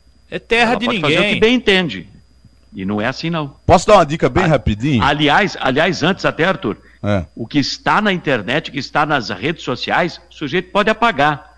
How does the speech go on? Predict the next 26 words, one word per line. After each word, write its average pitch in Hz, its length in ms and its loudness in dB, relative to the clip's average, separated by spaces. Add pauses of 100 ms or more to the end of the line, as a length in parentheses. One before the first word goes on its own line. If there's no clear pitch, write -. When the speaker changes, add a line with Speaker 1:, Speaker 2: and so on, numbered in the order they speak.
(380)
Speaker 2:
Polícia 165 380 -4
Federal 127 760 -2
tem 165 140 0
equipamentos 143 720 -2
hoje 160 160 -4
que 170 120 -6
rastreiam 190 760 -2
tudo. 170 380 -4
Speaker 3:
Exatamente. 87 840 -4
Speaker 2:
E 123 120 -4
Speaker 3:
Exatamente. 107 200 -8
Speaker 2:
vai 165 200 4
buscar 175 440 0
mesmo 175 480 0
que 180 120 -2
tenha 180 280 -2
sido 170 240 -4
apagado, 147 480 0
jogado 151 340 -2
no 139 120 -4
lixo, 143 400 -6
sei 143 160 -8
lá. 92 260 -10 (580)
Então, 143 440 0 (240)
vai 147 600 4
dar 165 300 2